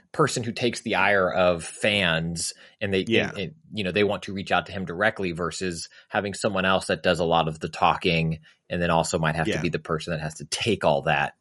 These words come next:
Speaker 1: negative energy as well.
Speaker 2: Like, you know, Spider-Man is a great game, but let's say Spider-Man fell short in some ways. People, I think, would be attacking Sony more so than Insomniac in some ways.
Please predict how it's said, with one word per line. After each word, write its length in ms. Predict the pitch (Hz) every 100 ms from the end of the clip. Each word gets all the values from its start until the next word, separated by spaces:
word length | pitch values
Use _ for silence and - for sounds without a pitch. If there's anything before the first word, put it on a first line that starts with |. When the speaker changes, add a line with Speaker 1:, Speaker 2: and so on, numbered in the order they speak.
| _
Speaker 1:
negative 420 | 92 95 87 80
energy 380 | 78 73 71 69
as 180 | - -
well. 200 | 69 -
Speaker 2:
Like, 240 | 202 190 - -
you 120 | 185
know, 140 | 135
Spider-Man 600 | 98 - 190 190 156 123
is 240 | 123 123 113
a 40 |
great 220 | 104 104 87
game, 240 | 151 107
but 140 | 101
let's 180 | 104 123
say 100 | 127
Spider-Man 720 | 110 - 104 104 110 104 101 - _
fell 260 | - 107
short 400 | - 175 151 - - _ _
in 140 | 123 120
some 240 | 123 110
ways. 500 | 107 95 90 - - _
People, 300 | - 180 143
I 100 | 104
think, 220 | 110 123 113
would 160 | 104
be 240 | 107 101 95
attacking 500 | 104 - 107 107 104
Sony 420 | - 170 175 110 98
more 180 | 95
so 360 | 90 - 92 95 -
than 360 | 80 82 82 - _ _ _ _ _ -
Insomniac 580 | 90 175 208 95 - - - - _ -
in 80 |
some 200 | 107 87
ways. 320 | 71 58 -